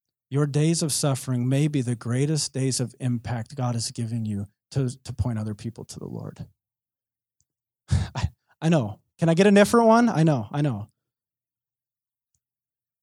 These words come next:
But our days of suffering may be the greatest days of impact we have to point people to Jesus. Spirit of God, produce that joy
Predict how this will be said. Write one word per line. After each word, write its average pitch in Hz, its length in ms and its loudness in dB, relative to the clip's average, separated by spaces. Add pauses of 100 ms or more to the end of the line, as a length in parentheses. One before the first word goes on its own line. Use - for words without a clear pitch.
(420)
But 139 80 0
our 156 160 6
days 165 520 4
of 135 180 -2
suffering 127 720 0
may 147 320 2
be 160 140 2
the 131 160 0
greatest 143 580 -2
days 139 240 0
of 113 220 -4
impact 110 500 0
we 120 160 -4
have 104 320 -6
to 104 80 -10
point 104 320 -6
people 92 300 -10
to 98 80 -14
Jesus. - 640 -18 (3000)
Spirit 156 400 0
of 139 140 2
God, 127 360 0
produce 143 540 0
that 123 240 -4
joy 139 380 0